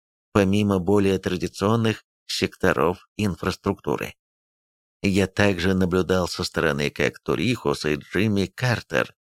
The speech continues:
вели переговоры вокруг Панамского канала. Переговоры вызывали колоссальный интерес и бурные эмоции всего мира.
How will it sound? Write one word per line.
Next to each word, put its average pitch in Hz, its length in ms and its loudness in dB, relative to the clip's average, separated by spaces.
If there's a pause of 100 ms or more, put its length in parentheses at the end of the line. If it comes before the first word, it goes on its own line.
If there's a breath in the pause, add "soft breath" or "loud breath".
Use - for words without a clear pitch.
(340)
вели 165 400 2
переговоры 127 840 0
вокруг 101 520 0
Панамского 85 800 0
канала. 57 580 -4 (1000)
Переговоры 120 720 2
вызывали 156 500 0
колоссальный 131 760 0
интерес 123 500 -2
и 110 60 2
бурные 143 640 0 (140)
эмоции 107 580 -2
всего 76 400 0
мира. 60 420 -4